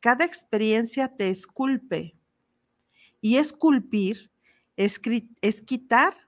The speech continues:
lo que sobra a la fuerza. O sea, cada cuestión que pasas en la vida te va a doler, pero te va a hacer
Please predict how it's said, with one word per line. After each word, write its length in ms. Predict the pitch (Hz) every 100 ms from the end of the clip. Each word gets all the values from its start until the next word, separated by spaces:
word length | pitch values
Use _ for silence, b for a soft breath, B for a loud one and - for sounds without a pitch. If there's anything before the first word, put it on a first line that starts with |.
| _ _
lo 200 | 214 208 208
que 140 | 190
sobra 580 | - 208 208 233 285 - -
a 120 | 185
la 180 | 180 165
fuerza. 840 | 165 - 180 180 175 170 - 175 - _ _ _ _ _
O 140 | 170
sea, 480 | 175 202 214 262 339 _ _ _ _ _
cada 340 | 226 247 339 370 _ _ _ _ _
cuestión 840 | 226 208 202 - _ 233 240 247 262
que 180 | -
pasas 600 | 226 - 208 208 233 214
en 180 | 202 185
la 120 | 180
vida 460 | 180 190 185 226 269 _ _ _ _
te 200 | 214 208
va 260 | 190 196 196
a 40 |
doler, 440 | 254 262 208 240 - _ _ _ _ _ _ _ _
pero 280 | - 208 185
te 120 | 190 180
va 120 | 175
a 40 |
hacer 520 | 185 - 226 277 302